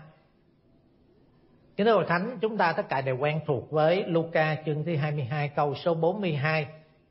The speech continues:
khi mà lời Chúa viết những cái giây phút cuối của Chúa ở trên, à, trước khi chịu khổ ở trong vườn Gethsemane, thì lời cầu nguyện của Chúa Giêsu là: "Lạy Cha, nếu Cha muốn, xin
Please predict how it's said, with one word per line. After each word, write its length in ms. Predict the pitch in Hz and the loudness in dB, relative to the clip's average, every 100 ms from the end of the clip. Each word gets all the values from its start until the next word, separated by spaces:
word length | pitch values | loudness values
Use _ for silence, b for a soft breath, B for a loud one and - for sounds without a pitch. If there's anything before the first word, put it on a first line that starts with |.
| - | 0
khi 140 | 175 | 2
mà 160 | 160 139 | 2 2
lời 200 | 135 127 | 2 0
Chúa 300 | 175 180 233 196 | 0 2 2 2
viết 520 | 247 302 - - _ | 0 0 -8 -20 _
những 220 | 165 135 | -4 -2
cái 140 | 202 190 | -2 0
giây 300 | 180 180 - | 0 0 -2
phút 220 | 220 233 - _ _ _ - | -4 -4 -14 _ _ _ 0
cuối 300 | 196 262 262 | 2 2 -2
của 100 | 160 131 | -6 -2
Chúa 140 | 175 | 0
ở 140 | 214 214 - | 2 0 0
trên, 240 | 160 165 147 | -2 -2 -2
à, 720 | 156 151 151 143 147 139 139 131 B B _ _ | 0 2 2 0 0 0 -2 -6 B B _ _
trước 140 | 208 208 | 0 2
khi 100 | 180 | -4
chịu 300 | - 123 127 - | -4 -6 -8 -4
khổ 400 | 123 113 143 202 - _ _ _ _ | -2 0 -2 -4 -14 _ _ _ _
ở 120 | 127 | -6
trong 260 | 127 151 156 | -2 -2 0
vườn 240 | 139 123 | -2 0
Gethsemane, 800 | 160 170 170 151 151 147 147 139 - - | -2 0 0 0 0 2 0 -2 -10 -4
thì 200 | 143 123 | -2 0
lời 180 | 127 127 | 0 0
cầu 100 | 131 | 0
nguyện 340 | 123 127 117 135 | -2 -2 -4 -6
của 100 | 135 127 | -6 -2
Chúa 60 | 196 | 2
Giêsu 540 | 180 - 180 175 170 - - - | 2 2 2 2 0 -8 -20 -8
là: 200 | 139 127 | -2 0
"Lạy 300 | 110 123 131 127 | 0 -2 -4 0
Cha, 280 | 165 156 147 | 0 0 0
nếu 100 | 165 196 | -2 -2
Cha 100 | 175 | -2
muốn, 300 | 156 160 196 - | 2 0 0 -4
xin 200 | 165 | -6